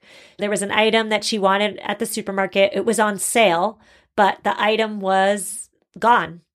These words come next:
Everybody bought it. The shelves were empty.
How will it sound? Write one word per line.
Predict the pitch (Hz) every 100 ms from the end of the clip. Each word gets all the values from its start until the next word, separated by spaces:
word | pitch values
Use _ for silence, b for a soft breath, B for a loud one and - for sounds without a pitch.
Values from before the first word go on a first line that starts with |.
| -
Everybody | 190 190 208 208
bought | 220 202
it. | 175 - _ _ -
The | 175 175
shelves | - 214 208 208
were | 226
empty. | 214 208 - 180 -